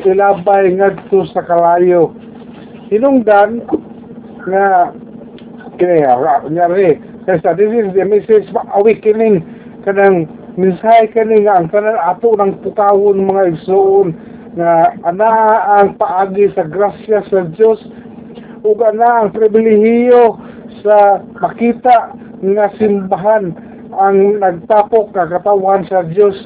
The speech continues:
kita, mga igsoon. Ug sa pagkita sa ni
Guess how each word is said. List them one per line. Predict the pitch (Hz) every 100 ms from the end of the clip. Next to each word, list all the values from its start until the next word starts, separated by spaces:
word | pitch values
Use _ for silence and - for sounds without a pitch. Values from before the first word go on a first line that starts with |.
| -
kita, | 180 - 190
mga | 180 185 170 160
igsoon. | - 403 392 - - - - - - - -
Ug | 180
sa | 202
pagkita | 190 165 233 226 233 196
sa | 233 233
ni | 233 233 220